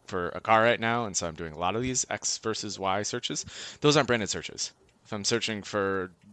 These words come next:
Volvo S sixty versus Audi S five, which somebody please tell me which I should buy, um,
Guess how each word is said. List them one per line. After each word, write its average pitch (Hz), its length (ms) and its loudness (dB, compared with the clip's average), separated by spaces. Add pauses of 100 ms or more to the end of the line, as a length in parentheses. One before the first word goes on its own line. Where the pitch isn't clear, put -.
(140)
Volvo 101 380 4
S 95 120 2
sixty 98 440 0
versus 90 580 -6
Audi 92 300 -4
S 87 140 -4
five, 107 420 4
which - 360 -6
somebody 87 300 -4 (140)
please - 240 -6
tell 90 120 -8
me 87 80 -8
which 78 160 -8
I - 40 -4
should - 140 -6
buy, 147 220 6 (680)
um, 95 600 4